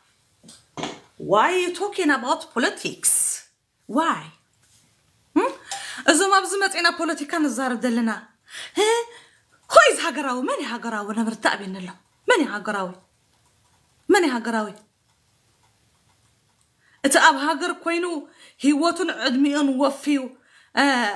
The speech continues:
ሓሙሽተ ሳንቲም ከይጠዓመ፣ ፍቕሪ ወለዱን ፍቕሪ ደቁን ከየስተማቐረ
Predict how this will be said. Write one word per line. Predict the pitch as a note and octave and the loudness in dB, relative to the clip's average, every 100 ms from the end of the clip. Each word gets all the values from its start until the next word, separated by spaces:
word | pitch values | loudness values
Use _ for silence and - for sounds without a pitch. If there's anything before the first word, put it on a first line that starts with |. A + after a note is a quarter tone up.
| - - - - _ _ - - | -8 -16 -20 -20 _ _ -20 -6
ሓሙሽተ | - B3+ C#4+ C#4+ C4 | 0 2 2 -2 -4
ሳንቲም | - C4 A#3 A#3+ A3 | -4 -4 -4 -4 -4
ከይጠዓመ፣ | A#3+ A#3 - G#3+ A3+ A3 G3 - _ - - - | -4 -4 -2 -2 0 -2 -8 -20 _ -20 -20 -8
ፍቕሪ | - C4+ C4+ | -2 2 2
ወለዱን | C4 C4 C4+ - C#4 | 2 2 0 -2 -4
ፍቕሪ | B3+ B3+ A#3 G#3+ | -4 -6 -6 -2
ደቁን | A#3 A#3 A3+ G#3 F3+ _ _ _ _ _ _ _ | -4 -2 -4 -4 -8 _ _ _ _ _ _ _
ከየስተማቐረ | - D4 C4 - A#3 A3+ F#3 A3 | 2 2 2 -2 -2 -2 -2 -4